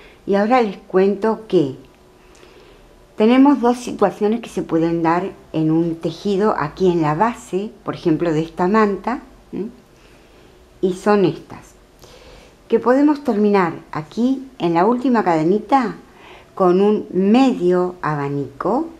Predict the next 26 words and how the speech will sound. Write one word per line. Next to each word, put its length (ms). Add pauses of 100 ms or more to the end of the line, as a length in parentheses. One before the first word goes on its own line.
(140)
en 120
este 240
caso 340
de 200
cuatro 720 (200)
varetas, 720 (840)
o 380
bien, 600 (840)
dependiendo 880
de 120
la 140
cantidad 580
de 240
cadenitas 540
que 120
tejimos 580
al 120
inicio, 560 (760)
podemos 540
llegar 280
a 140
terminar 640 (200)
con 260
un 280 (100)
medio 600
punto. 520